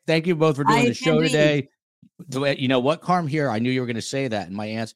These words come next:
Speaker 1: There are people listening to this. They're not gonna know what the comment is. That's why I'm reading it.
Speaker 2: Okay.
Speaker 1: So Jen Gould says,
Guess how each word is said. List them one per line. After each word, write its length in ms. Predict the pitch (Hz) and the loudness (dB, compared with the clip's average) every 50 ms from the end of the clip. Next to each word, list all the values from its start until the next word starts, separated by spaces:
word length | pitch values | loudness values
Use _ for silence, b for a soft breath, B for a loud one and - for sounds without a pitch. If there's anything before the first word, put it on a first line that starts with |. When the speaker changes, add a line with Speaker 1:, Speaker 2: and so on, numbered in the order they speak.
| _ _ _ _ - | _ _ _ _ -2
Speaker 1:
There 80 | 120 117 | -2 -2
are 40 | |
people 440 | - - - 143 143 - 127 107 98 | -2 -2 -4 -4 -2 -2 -2 0 0
listening 400 | 110 143 143 - - 143 113 90 | 0 -2 -2 -2 -2 -4 -4 -4
to 120 | - - 85 | -4 -8 -10
this. 220 | 76 80 78 - | -10 -10 -10 -8
They're 100 | - 98 | -6 -4
not 200 | 101 104 - - | -4 -6 -6 -6
gonna 160 | - 107 101 | -6 -4 -4
know 120 | 98 101 95 | -2 -2 -2
what 120 | 92 - | -4 -4
the 80 | - - | -8 -10
comment 520 | - - 120 123 127 117 95 85 - - | -6 -2 0 2 2 2 0 0 -2 -4
is. 140 | 80 80 78 | -6 -6 -6
That's 160 | - 87 - | -6 -6 -4
why 120 | - 95 90 | -2 -2 -2
I'm 180 | 85 85 87 | -2 -4 -2
reading 200 | 98 107 110 - | 0 2 2 2
it. 60 | - 151 | 2 2
Speaker 2:
Okay. 300 | 147 160 151 156 165 165 | 0 0 0 0 -2 -4
Speaker 1:
So 120 | - 208 208 | -2 -2 -2
Jen 380 | 202 - 131 131 135 143 147 | -2 2 2 4 4 4 2
Gould 340 | 123 135 135 131 127 120 101 | 2 2 4 4 4 2 2
says, 400 | - - 110 101 98 98 92 - | 0 0 0 0 0 -2 -4 -6